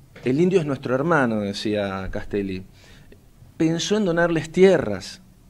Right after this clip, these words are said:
para su propiedad y anular los servicios personales, que se concretaría después unos años más adelante. Em, bregaba también por una América unida,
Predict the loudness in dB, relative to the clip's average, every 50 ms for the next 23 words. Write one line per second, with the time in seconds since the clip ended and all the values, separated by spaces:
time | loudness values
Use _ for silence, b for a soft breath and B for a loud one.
0 | -10 -4 -2 0 2 2 2 2 0 -2 -4 -4 -4 -4 0 0 0 2 4 4
1 | 6 6 6 6 4 2 -2 -6 -14 -20 b b b b b b b -18 -8 -8
2 | -6 -6 -6 -6 -2 0 2 2 4 4 6 6 6 6 4 0 0 -2 -2 -2
3 | -2 -2 0 -2 -4 -4 -4 -6 -4 -2 -2 -2 -2 -2 -6 -8 -10 -8 -6 -4
4 | -4 -4 -4 -4 -2 0 0 2 2 2 2 2 -2 -4 -4 -4 -6 -6 -6 -4
5 | -2 -2 0 0 -2 -2 -4 -8 B B B B B B -6 -4 -4 -2 -2 -2
6 | -2 -2 -2 -2 -4 -4 -6 -8 -10 -10 -12 -14 -14 -18 B B B B B B
7 | B B B B B B -2 2 4 4 4 4 2 2 0 0 0 -2 -2 -4
8 | -8 -16 -20 -20 -20 -18 -8 -4 -2 2 2 4 4 4 4 2 2 2 2 0
9 | 0 0 0 0 0 0 0 -2 -2 -2 0 0 0 0 0 0 2 2 4 4
10 | 4 2 0 0 -4